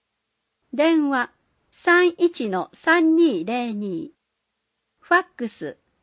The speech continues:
三四の四一二一。キューアールコードも掲載されています。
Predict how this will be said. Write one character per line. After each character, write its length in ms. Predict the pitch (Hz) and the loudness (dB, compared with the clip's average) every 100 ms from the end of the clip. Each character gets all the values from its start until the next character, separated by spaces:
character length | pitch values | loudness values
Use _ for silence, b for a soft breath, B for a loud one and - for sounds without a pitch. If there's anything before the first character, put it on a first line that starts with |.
| _ | _
三 420 | _ 339 359 339 | _ 2 6 6
四 320 | 330 320 247 | 4 2 -2
の 220 | 190 170 - | -4 -8 -8
四 300 | 254 320 330 | -2 2 2
一 380 | 320 330 320 220 | 2 0 0 -4
二 380 | 208 220 214 202 | -4 -4 -6 -8
一。 420 | 190 - 170 - _ _ _ _ _ _ _ _ _ | -12 -16 -16 -16 _ _ _ _ _ _ _ _ _
キ 120 | - | 0
ュ 120 | 370 370 | 2 4
ー 100 | 349 | 2
ア 20 | |
ー 40 | |
ル 120 | 339 | 0
コ 180 | 330 349 | -2 -2
ー 60 | 294 | -2
ド 100 | 208 | -4
も 140 | 190 | -6
掲 240 | - 277 285 | -4 -4 -2
載 240 | 277 254 | -4 -6
さ 180 | 254 233 | -6 -6
れ 80 | 220 | -6
て 160 | 214 | -6
い 80 | 196 | -6
ま 160 | 175 185 | -8 -10
す。 200 | _ | _